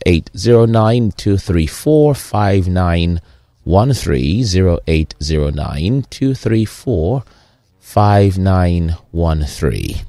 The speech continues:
Use that to join the conversation here. Now, it would not be Adu and the Guru if I'm just all by myself. I am privileged to present to some and introduce to others a veteran journalist with over forty years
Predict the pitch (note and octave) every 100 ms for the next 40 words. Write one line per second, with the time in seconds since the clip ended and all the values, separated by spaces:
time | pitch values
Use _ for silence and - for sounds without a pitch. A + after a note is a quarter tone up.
0 | - - _ _ - E2 E2 - D#2 D#2
1 | D2+ - D2+ C#2+ E2+ D#2+ F2 D2+ A#1+ E2+
2 | A#2+ C3 - E3+ E3 F3+ B3+ - A2 F2+
3 | - G#2+ G2+ F#2+ D#2 - E2+ E2+ D#2+ D2
4 | - - E2+ D2 D2+ C#2 E2+ G2 - -
5 | F2 E2+ E2+ - E2 D#2 D#2+ E2+ F#2+ -
6 | E3+ C#3+ - - _ _ _ _ - E2+
7 | F2+ F2+ - B2+ A#2 G2 - G2 F2 E2+
8 | - G2+ A#2 C#3 C3+ - B2+ B2 A2 A#2
9 | G2 G2+ - F2+ - F2 F#2 C3 - -
10 | _ _ _ _ _ _ - G2 F2 C#3
11 | - C#3 B2+ G2 B2+ G3 E2 - F#2+ F2
12 | G2+ G2+ - C3 C3+ A2 F2+ D2 C#2 -